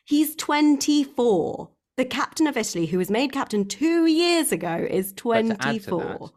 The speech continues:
Speaker 2: on the weekend, it was his fiftieth cap for Benetton. Not fiftieth cap for Italy, fiftieth game of professional rugby in total. He's already captained Italy through, what, two Six Nations.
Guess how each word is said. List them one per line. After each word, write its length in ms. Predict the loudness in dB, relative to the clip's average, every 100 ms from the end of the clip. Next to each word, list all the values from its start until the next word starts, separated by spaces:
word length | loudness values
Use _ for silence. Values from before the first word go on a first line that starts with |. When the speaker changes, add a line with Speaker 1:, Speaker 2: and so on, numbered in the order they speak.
| _ _
Speaker 2:
on 100 | -6
the 80 | -4
weekend, 400 | -4 -4 -6 -6
it 40 | -6
was 120 | -8
his 200 | -12 -14
fiftieth 800 | _ -6 -6 -6 -8 -6 -8 -18
cap 420 | -10 -10 -10 -14 _ _ _ -14
for 80 |
Benetton. 580 | -6 -4 -4 -8 -16 -20 -20 _ _
Not 220 | -6 -6
fiftieth 580 | -4 -6 -6 -6 -8 -8
cap 340 | -10 -8 -8 _
for 180 | -8
Italy, 500 | -8 -8 -18 -18 -18 -20 _ _ _ _ -10
fiftieth 680 | -10 -8 -8 -8 -8 -12 _ _ _ _ _ _ -6
game 420 | -2 -2 -2 -6 -8
of 160 | -10 -10
professional 680 | -12 -6 -6 -6 -8 -8
rugby 640 | -4 -4 -4 -10 -16 -16 -20 -10
in 300 | -6 -6 -8 -12
total. 800 | -4 -2 -2 -4 -16 -20 -20 -20 _ _ _ -12
He's 180 | -4
already 340 | -2 -2 -2 -6
captained 760 | -6 -8 -8 -10 -10 -8 -10 -10 -8
Italy 440 | -8 -8 -10 -10
through, 560 | -10 -6 -4 -4 -4 -10 _
what, 220 | -20 -20 -12
two 220 | -8 -6
Six 280 | -8 -14 -10
Nations. 600 | -10 -12 -16 -20 -20 _